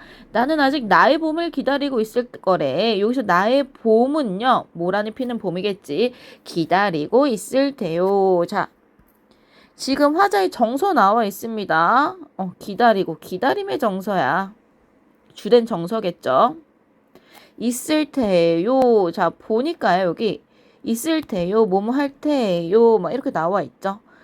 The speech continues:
이렇게 운율 형성의 요소가 있다. 그 다음에 하나만 더 할게요.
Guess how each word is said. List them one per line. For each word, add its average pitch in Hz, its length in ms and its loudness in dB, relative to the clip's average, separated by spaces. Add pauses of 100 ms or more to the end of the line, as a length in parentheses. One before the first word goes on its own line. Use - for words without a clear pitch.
(720)
이렇게 294 240 2
운율 285 480 0
형성의 311 480 0
요소가 220 480 2
있다. 170 540 -2 (220)
그 277 160 -2
다음에 285 300 2
하나만 381 420 -2
더 226 120 -2
할게요. 185 420 -4